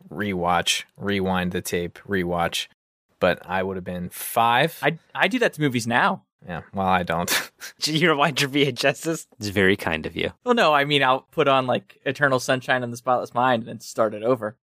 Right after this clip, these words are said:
Speaker 3: Surprisingly, as much of a turtle head as I was, this is a total miss for me. I don't know. It, I just never had it. I think I may have seen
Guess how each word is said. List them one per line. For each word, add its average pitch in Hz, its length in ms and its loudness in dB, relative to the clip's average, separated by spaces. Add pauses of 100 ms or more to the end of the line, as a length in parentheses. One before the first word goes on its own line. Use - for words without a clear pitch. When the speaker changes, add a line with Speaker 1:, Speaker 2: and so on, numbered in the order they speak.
(800)
Speaker 3:
Surprisingly, 151 680 0
as 131 140 2
much 151 180 2
of 165 80 2
a 131 60 6
turtle 156 340 0
head 127 400 2
as 107 460 0
I 120 220 0
was, 98 420 0 (100)
this 131 240 -2
is 214 120 -2
a 196 40 0
total 180 260 2
miss 165 200 0
for - 140 -4
me. 90 260 -2
I 120 120 2
don't 160 160 2
know. 147 300 4
It, 113 220 -2
I 127 140 2
just 120 180 -6
never 110 200 -2
had 143 280 0
it. 175 180 -2 (360)
I 143 100 2
think 160 240 -4
I 143 120 4
may 135 240 2
have 135 180 2
seen 135 480 -2